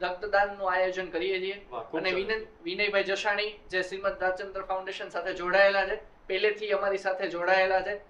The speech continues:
Speaker 1: અને સિવિલ હોસ્પિટલના લાભાર્થે, થેલેસેમિયાગ્રસ્ત બાળકોના લાભાર્થે આપણે દર વર્ષે પંદરમી ઓગસ્ટ અને છવ્વીસમી જાન્યુઆરીના રોજ અતુલ મોટર્સના શોરૂમ ખાતે આપણે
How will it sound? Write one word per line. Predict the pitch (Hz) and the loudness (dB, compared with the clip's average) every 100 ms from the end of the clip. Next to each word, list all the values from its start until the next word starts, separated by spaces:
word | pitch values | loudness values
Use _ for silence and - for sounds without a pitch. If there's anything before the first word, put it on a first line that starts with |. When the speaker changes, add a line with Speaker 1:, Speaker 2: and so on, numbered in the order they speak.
| - - | -16 -8
Speaker 1:
અને | 175 | -6
સિવિલ | - 185 220 214 | -4 -4 -4 -2
હોસ્પિટલના | 202 - 220 214 202 | -4 -6 -4 -2 0
લાભાર્થે, | 185 175 185 190 185 | 4 6 6 4 2
થેલેસેમિયાગ્રસ્ત | - 185 208 - 208 208 202 196 196 - | -4 -4 -6 -6 -8 -8 -8 -8 -8 -2
બાળકોના | 170 190 196 196 | 2 2 0 2
લાભાર્થે | 185 185 202 208 202 165 - - - | 6 6 8 6 4 -6 -8 -18 -4
આપણે | 196 202 185 | 2 4 6
દર | 196 226 | 6 6
વર્ષે | 208 - | 2 0
પંદરમી | 180 180 190 202 | -4 -2 -4 -6
ઓગસ્ટ | 202 208 208 - | -4 -4 -4 -4
અને | 190 190 202 | -6 -4 -2
છવ્વીસમી | 220 220 214 | -4 -4 0
જાન્યુઆરીના | 190 185 180 170 175 | 2 2 0 -4 -6
રોજ | 170 185 208 - - | -4 -2 -4 -10 -8
અતુલ | - - 226 | -4 -2 -2
મોટર્સના | 214 202 190 190 175 | -2 -2 -2 -4 -8
શોરૂમ | 175 190 202 | -6 -6 -6
ખાતે | 196 214 202 | -4 -2 4
આપણે | 196 202 | 4 4